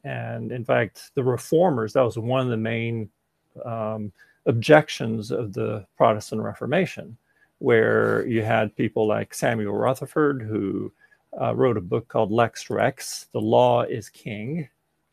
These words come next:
and the king is not king, but the law should be king, and referring to basically the, the law of God. So, uh, just as we should be limited, uh, by,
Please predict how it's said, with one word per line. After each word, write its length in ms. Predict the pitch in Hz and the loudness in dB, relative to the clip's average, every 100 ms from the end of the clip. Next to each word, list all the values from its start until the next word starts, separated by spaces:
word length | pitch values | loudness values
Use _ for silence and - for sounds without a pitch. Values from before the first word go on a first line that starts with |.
| - | -10
and 320 | 120 101 98 | -8 -8 -8
the 60 | 107 | -6
king 240 | - 165 | -2 0
is 140 | 127 110 | -2 -4
not 220 | 98 - | -8 -10
king, 300 | 101 107 110 | -12 -10 -10
but 120 | 110 | -8
the 100 | 107 | -2
law 260 | 110 131 120 | 6 6 6
should 220 | - 98 | -2 -12
be 100 | 95 | -14
king, 440 | - 62 120 143 | -16 -14 -12 -10
and 280 | 117 117 110 | -10 -8 -8
referring 400 | 113 - 113 110 | -8 -4 -4 -4
to 140 | - 104 | -6 -4
basically 360 | 107 - 110 | -4 -6 -8
the, 80 | 110 - - | -8 -10 -8
the 120 | 113 | -4
law 220 | 107 95 | -4 -6
of 120 | 98 | -6
God. 420 | 123 113 110 123 - _ - - - _ | -4 -4 -4 -6 -12 _ -20 -20 -20 _
So, 540 | - 165 127 120 113 - _ _ _ _ _ _ _ _ 185 | 4 6 8 6 2 -6 _ _ _ _ _ _ _ _ -6
uh, 460 | 143 117 117 113 113 | -4 -2 -4 -4 0
just 380 | 151 - - - - | 0 0 -6 -14 -6
as 180 | 131 110 | -4 0
we 220 | 123 175 | 2 2
should 280 | - - 113 | 2 -2 0
be 100 | 113 | -2
limited, 640 | 117 117 110 110 107 117 - _ _ _ _ | -2 -4 -4 -6 -6 -10 -18 _ _ _ _
uh, 460 | 131 120 117 117 113 - _ _ - | -8 -6 -6 -6 -10 -14 _ _ -6
by, 300 | 123 117 104 | -2 -2 -4